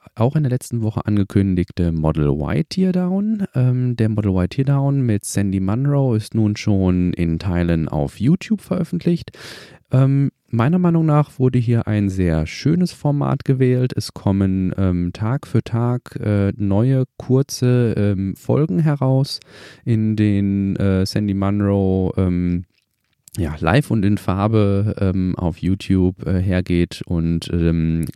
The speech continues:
te-, ähm, ja, Baugruppen des Model Y, äh, zerlegt und, ähm, ja, kurz, äh, ein paar Takte dazu sagt.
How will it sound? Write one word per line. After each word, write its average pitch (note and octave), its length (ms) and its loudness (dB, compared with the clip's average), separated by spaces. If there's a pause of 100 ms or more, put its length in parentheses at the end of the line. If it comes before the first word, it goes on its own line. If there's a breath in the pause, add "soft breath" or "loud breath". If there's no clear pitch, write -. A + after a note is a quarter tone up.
te-, - 180 -4 (140)
ähm, E2+ 400 0
ja, D#2+ 140 0
Baugruppen A#2 500 2
des G2+ 140 -2
Model F#2+ 240 4
Y, F#2 460 2
äh, F2+ 200 0
zerlegt F2 560 0 (600 loud breath)
und, E2+ 760 2
ähm, D#2 580 0 (160)
ja, D#2 240 0
kurz, - 500 -2
äh, E2+ 160 -2
ein C#2+ 120 -8
paar E2+ 160 0
Takte - 260 -4
dazu - 240 -4
sagt. C3+ 380 0